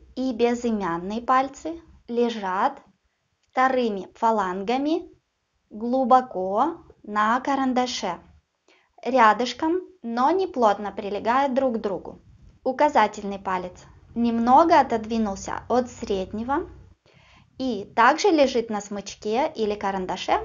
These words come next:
второй фалангой. Мизинец чуть отодвинулся от безымянного пальца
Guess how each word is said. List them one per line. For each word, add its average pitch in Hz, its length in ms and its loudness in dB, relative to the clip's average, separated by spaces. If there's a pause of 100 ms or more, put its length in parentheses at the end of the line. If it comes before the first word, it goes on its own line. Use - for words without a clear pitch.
(360)
второй 226 520 2
фалангой. 190 640 -2 (1300)
Мизинец 277 680 0 (280)
чуть 359 300 0
отодвинулся 220 920 -2
от 262 240 4
безымянного 214 840 -2
пальца 349 560 0